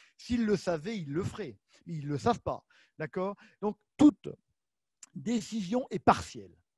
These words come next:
La décision du chef d'entreprise est partielle, en ce sens qu'il ne peut la baser que sur des connaissances. Il n'a jamais la complétude de l'information. Donc,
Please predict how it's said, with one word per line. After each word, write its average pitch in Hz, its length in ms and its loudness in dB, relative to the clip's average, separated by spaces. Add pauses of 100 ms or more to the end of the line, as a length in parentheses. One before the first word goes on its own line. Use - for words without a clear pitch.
(140)
La 185 120 -2
décision 233 420 0
du 208 80 -2
chef 185 120 0
d'entreprise 185 360 -4
est 151 100 -4
partielle, 147 580 -4 (280)
en 202 120 4
ce 254 160 2
sens 165 360 -4
qu'il 240 200 2
ne 294 80 4
peut 233 200 2
la 180 120 2
baser 143 380 -8 (240)
que 254 140 0
sur 294 380 0
des 226 120 0
connaissances. 214 680 0 (260)
Il 214 100 2
n'a 208 100 2
jamais 233 260 0
la 175 140 2
complétude 220 840 -2
de 151 120 -6
l'information. 135 640 -12 (300)
Donc, 247 200 2